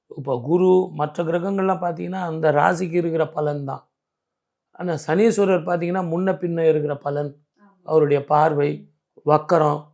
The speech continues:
Speaker 1: அப்படின்னு இதெல்லாம் கணக்கு பண்ணும். அதனால தான் பயப்படுறாங்க.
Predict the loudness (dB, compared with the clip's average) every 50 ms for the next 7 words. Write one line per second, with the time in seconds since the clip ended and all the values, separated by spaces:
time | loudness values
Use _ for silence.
0 | _ _ _ _ _ _ _ _ _ _ _ _ -4 -4 -2 -2 -4 -2 -2 -2
1 | -2 -2 -2 -4 -4 -6 -4 2 4 4 4 4 2 0 0 -2 -4 -4 -6 -6
2 | -8 -10 -8 -10 -12 -14 -16 _ _ _ _ _ _ _ _ _ -6 -4 0 0
3 | 2 2 4 2 2 2 2 2 2 2 2 0 0 -2 -2 -4 -4 -6 -8 -4
4 | -2 -2 -2 -2 -2 -4 -4 -4 -8 -12